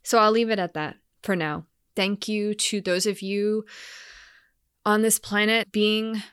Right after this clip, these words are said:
warriors, spiritual warriors in this time of spiritual warfare, psychological warfare. Thank you. And I'll leave it at that for now.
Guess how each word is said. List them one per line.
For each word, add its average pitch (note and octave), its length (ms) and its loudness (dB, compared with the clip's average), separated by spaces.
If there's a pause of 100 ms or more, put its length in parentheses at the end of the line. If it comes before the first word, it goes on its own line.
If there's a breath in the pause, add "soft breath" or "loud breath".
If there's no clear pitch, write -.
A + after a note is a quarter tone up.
(160)
warriors, G#3+ 800 0 (320)
spiritual G3+ 520 0
warriors F3 500 -2
in F3 140 -4
this F3 200 -2
time F3+ 280 -2
of E3 120 -4
spiritual F3 520 -2
warfare, D#3 760 -4 (500)
psychological E3 800 -2
warfare. D3+ 640 -6 (360)
Thank D#3+ 260 -4
you. C#3 140 -8 (500)
And F3 100 -8
I'll E3+ 100 -4
leave F#3 160 -6
it F3+ 80 -2
at E3+ 120 -4
that E3 200 -2
for G3 120 -6
now. D3+ 280 -6